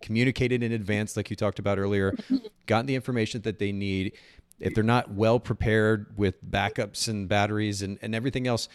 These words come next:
then when they go to that wedding day, they're not gonna be free to focus on serving the client. They're gonna be trying to juggle all this stuff that they didn't know because they didn't plan, they didn't organize in advance. And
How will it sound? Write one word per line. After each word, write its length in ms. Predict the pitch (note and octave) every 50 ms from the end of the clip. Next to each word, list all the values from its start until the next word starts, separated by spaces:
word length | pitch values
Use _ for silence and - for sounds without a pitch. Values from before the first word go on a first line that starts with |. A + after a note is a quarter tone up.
| - - - - _ _ _
then 180 | - A#2+ A#2+ A#2
when 140 | A#2+ C3 B2+
they 80 | B2
go 200 | A2+ C3 C#3+ F3
to 60 | F3+
that 220 | F3 C#3+ A#2 G#2+ -
wedding 320 | A#2 D#3 G#3 A3 E3+ A2
day, 180 | F2+ G#2 G2 G2+
they're 140 | G2 B2 B2
not 160 | D3 D#3+ C#3
gonna 100 | C#3+ A#2
be 100 | A#2 G#2+
free 460 | - - - - C3 D3+ D3+ B2 A2+
to 140 | - - G#2
focus 360 | - A#2+ A2+ - A2+ - -
on 300 | G#2+ G#2 G2+ G2+ G2+ G2 -
serving 420 | - - C3 B2 A2+ A2 A2 G2+ F#2
the 80 | F2
client. 680 | E2+ - - - C3 C#3+ C3 G2 F#2 F#2 G2 - - G2
They're 160 | - A#2+ C#3
gonna 140 | D3+ D#3+ B2+
be 140 | A2+ A2+ G2+
trying 280 | - - - A#2+ A2+ G2+
to 80 | G2+
juggle 420 | F#2+ F2 - - A2+ A#2 A#2+ A#2+ A2
all 240 | G#2 G#2 G#2 G#2+
this 140 | G#2 G#2+ G2+
stuff 200 | - - A#2 G#2
that 120 | - G2 -
they 80 | G2+
didn't 260 | G2 A2 F#2+ F#2 -
know 260 | F2+ G#2 A2 G#2 G2+ G2
because 280 | G2+ A#2+ - A2 G2
they 100 | - G#2+
didn't 320 | F2 E2+ F#2+ F#2+ G#2+ - _
plan, 380 | - - F#2+ F#2 F#2 G2+ G2+
they 100 | G2 G2
didn't 220 | F#2+ G#2 G#2 F#2 -
organize 460 | F2+ F2 F#2 G2 F2+ F2+ F2+ F2 E2+
in 80 | F#2 F2
advance. 520 | E2+ E2 F#2 G2 F#2+ D#2 C2 - - - - - - E2 - - - - - _ _ _ -
And 360 | G#2 G#2 G2+ G2 G2+ F#2+ -